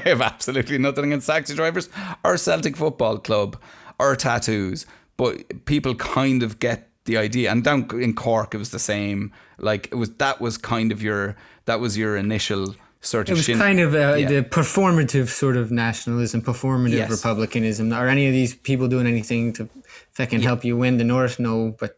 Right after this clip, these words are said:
Speaker 2: you know, they
Speaker 1: No.
Speaker 2: do have a tattoo and they'll be, they'll, they'll give the slogans, yeah.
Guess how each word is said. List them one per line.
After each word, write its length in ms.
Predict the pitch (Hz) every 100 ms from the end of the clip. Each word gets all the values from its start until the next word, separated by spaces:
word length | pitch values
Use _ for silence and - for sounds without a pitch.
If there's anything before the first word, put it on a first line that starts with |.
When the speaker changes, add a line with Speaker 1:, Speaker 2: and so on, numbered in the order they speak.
| -
Speaker 2:
you 100 | 117
know, 160 | 107
they 160 | 113 110
Speaker 1:
No. 60 | 107
Speaker 2:
do 420 | 113 110 113 - -
have 240 | 120 117
a 40 |
tattoo 540 | 113 117 107 - 107 107
and 160 | 104
they'll 120 | 101 104
be, 160 | 110
they'll, 320 | 107 113 110 110
they'll 200 | 123 113
give 140 | 127
the 80 | 120
slogans, 520 | - 113 107 113 120
yeah. 120 | -